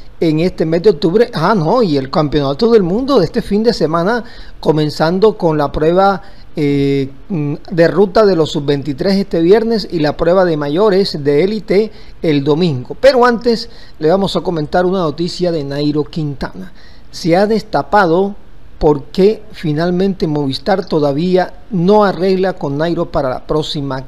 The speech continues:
campaña. ¿Qué problema hay? ¿Cuál es el cuento? Incluso hablan de una humillación de Movistar sobre Nairo. Bueno, eh,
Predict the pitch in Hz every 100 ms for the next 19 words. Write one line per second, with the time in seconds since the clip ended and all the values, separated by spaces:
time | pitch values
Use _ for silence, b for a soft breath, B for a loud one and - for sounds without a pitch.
0 | - 131 139 135 - - - - - -
1 | - b b b b - 180 180 - 202
2 | 185 196 196 - 208 185 135 127 - -
3 | - - - 175 196 202 190 170 139 -
4 | 208 170 135 - - - b b b -
5 | 151 131 175 226 - - 180 202 202 151
6 | 147 185 190 151 131 - - 170 202 185
7 | 143 135 - 190 190 170 147 147 262 202
8 | - - - - b b b - 143 135
9 | - - - - - 175